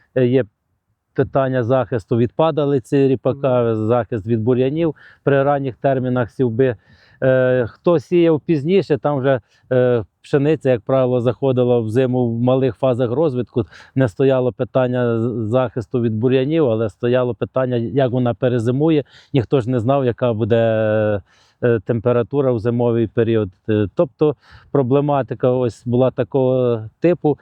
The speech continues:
Speaker 1: Ну і в нас не було досить часто опадів в жовтні місяці, тобто була суха, тепла погода, е, і, відповідно, створювалися умови для розвитку шкідників, зокрема таких як цикатки, попелиці, які можуть переносити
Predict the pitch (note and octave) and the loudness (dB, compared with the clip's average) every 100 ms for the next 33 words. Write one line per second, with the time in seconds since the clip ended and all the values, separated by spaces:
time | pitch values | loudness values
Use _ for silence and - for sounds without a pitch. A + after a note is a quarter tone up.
0 | - - A#3 A3 E3+ D#3+ D#3+ C3+ C#3+ D3 | -10 -4 0 2 2 2 0 -2 0 0
1 | C#3 D#3 D3 C3 D3 C3 B2 - - C#3 | 2 2 2 2 0 -2 -6 -6 0 2
2 | C3 - C#3+ F3 - D3+ C#3+ C3 A2 D3 | 2 0 2 2 0 0 2 2 4 2
3 | A2 C3+ C3+ C3+ B2 - A2+ C3 - A#2+ | 0 0 0 0 -2 -4 -2 -2 0 -2
4 | G#2 A#2 A#2 B2 - A2+ C3+ C3+ - A#2+ | -2 0 0 0 -2 -4 -2 -2 -2 -4
5 | A#2+ A2+ B2+ A#2 C#3+ A#2+ A2 - - - | -4 -6 -2 0 0 -2 -6 -10 -20 -4
6 | B2+ A#2+ A#2 A2+ A#2+ B2+ A#2+ A2 - A#2+ | 2 2 2 2 2 2 2 0 0 0
7 | C3 A#2 B2 - _ _ - C3 C3 B2 | 2 0 -2 -4 _ _ -2 2 2 2
8 | A#2+ G#2+ B2+ A#2 B2 C3 B2+ G#2 A2 A#2 | 0 -2 0 0 0 0 0 -2 0 0
9 | A2+ A#2 G#2 A2+ - A#2 A2 - - - | 0 -2 -2 -6 -4 -2 -2 -4 -20 -20
10 | - C3+ A2 A#2+ - D#3 D#3 A2+ G2+ A#2 | -4 -2 0 0 0 0 0 0 0 0
11 | A2+ A#2 A2+ - - A#2 G#2 G2+ - - | 0 0 -2 -6 -6 -2 0 -2 -4 -4
12 | A#2 C3 C#3 - G#2 A#2 G2+ A2+ B2+ C3+ | -2 0 -2 -4 -6 -4 -2 -2 0 -2
13 | - G2+ A2+ G#2+ A#2+ G#2+ - G2+ F#2+ G#2 | -4 -4 -2 -2 -2 -4 -4 -4 -2 -4
14 | G2 G2+ - | -6 -8 -8